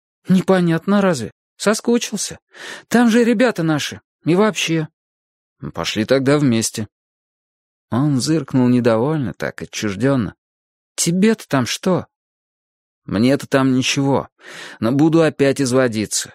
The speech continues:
Где ты? Что с тобой? «Ничего со мной не случится».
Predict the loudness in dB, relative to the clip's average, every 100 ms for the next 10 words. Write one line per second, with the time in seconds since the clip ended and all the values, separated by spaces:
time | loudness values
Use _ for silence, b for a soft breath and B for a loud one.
0 | _ -2 2 4 4 2 -4 -6 0 2
1 | 2 0 -2 -2 -4 -4 _ _ _ _
2 | _ _ _ _ 0 2 4 2 0 2
3 | 0 2 2 2 0 -2 -4 -4 -4 -6